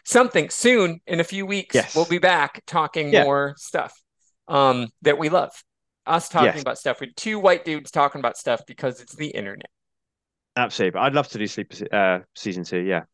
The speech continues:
Speaker 1: Yeah, let's do that next. Yeah, it's a
Speaker 2: Yeah.
Speaker 1: monster.
Speaker 2: I mean, I just sent you the picture, didn't I, of the
Speaker 1: Yeah, you did. Yeah, yeah.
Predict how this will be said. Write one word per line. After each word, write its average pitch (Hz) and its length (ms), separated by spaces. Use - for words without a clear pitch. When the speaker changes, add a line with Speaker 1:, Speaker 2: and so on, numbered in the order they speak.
Speaker 1:
Yeah, 165 120
let's 143 180
do 156 120
that 120 120
next. - 400
Yeah, 151 240
it's 151 140
a 160 40
Speaker 2:
Yeah. 156 60
Speaker 1:
monster. 151 500
Speaker 2:
I 107 80
mean, 113 120
I 117 100
just 117 200
sent 123 140
you 104 60
the 101 80
picture, 98 260
didn't 101 180
I, 92 100
of 90 80
the - 100
Speaker 1:
Yeah, 185 80
you 165 140
did. 151 340
Yeah, 139 140
yeah. 120 240